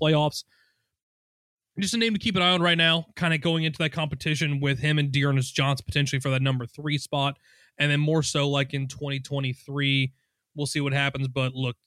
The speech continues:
so much can change for someone who doesn't have a ton of draft capital, but just an interesting name to watch and a guy who just did have a very good performance. I think another interesting one here, it's not so much what guys do, sometimes what they don't do.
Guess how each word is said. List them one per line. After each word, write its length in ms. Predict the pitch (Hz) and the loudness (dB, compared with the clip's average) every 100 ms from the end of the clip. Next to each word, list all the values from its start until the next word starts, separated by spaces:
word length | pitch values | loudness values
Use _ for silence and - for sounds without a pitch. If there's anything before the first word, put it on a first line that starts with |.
| - | -8
so 260 | - 170 | -2 0
much 200 | 156 147 | 2 0
can 140 | - 139 | -2 -4
change 320 | - 139 135 | -2 -2 -2
for 120 | 143 | -4
someone 240 | 127 135 131 | -2 -2 0
who 60 | |
doesn't 220 | 131 127 | 0 0
have 120 | 131 123 | 0 0
a 20 | |
ton 160 | 127 | 0
of 80 | 120 | 0
draft 260 | 131 131 131 | 2 2 2
capital, 380 | 127 123 135 - _ _ - | 0 2 0 0 _ _ -10
but 300 | 151 220 185 | 2 2 4
just 200 | 170 160 | 2 2
an 60 | 160 | 4
interesting 320 | 160 151 139 | 4 4 2
name 120 | 139 | 2
to 80 | 135 | 2
watch 240 | 135 135 | 2 2
and 60 | 139 | 0
a 40 | |
guy 180 | 135 135 | 2 4
who 140 | 135 | 4
just 220 | 135 131 - | 2 0 -2
did 180 | - 147 | 0 2
have 300 | 135 131 131 135 | 4 2 0 0
a 120 | 127 | 0
very 420 | 120 127 127 127 | 0 0 0 -2
good 240 | 120 127 - | -2 -4 -4
performance. 640 | 123 - 165 135 113 - _ _ _ _ _ _ _ | -8 0 0 0 -2 -12 _ _ _ _ _ _ _
I 80 | 170 | 2
think 140 | 240 | 4
another 300 | 254 240 233 | 4 4 4
interesting 300 | 190 190 185 | 4 2 2
one 120 | 165 160 | 2 4
here, 120 | 147 | 2
it's 240 | 147 - - | 0 -4 0
not 260 | 180 254 | 2 2
so 160 | - 269 | 2 2
much 280 | 240 220 - | 4 2 -2
what 320 | 151 156 175 131 | -2 0 0 0
guys 460 | 156 143 135 123 | 0 2 0 -2
do, 580 | 123 - 143 160 170 180 _ _ _ _ _ | -6 0 4 4 4 0 _ _ _ _ _
sometimes 320 | 220 262 190 | 0 2 4
what 120 | 202 | 4
they 140 | 180 147 | 4 2
don't 540 | 131 147 143 123 110 | 2 2 2 -4 -8
do. 180 | 117 | -8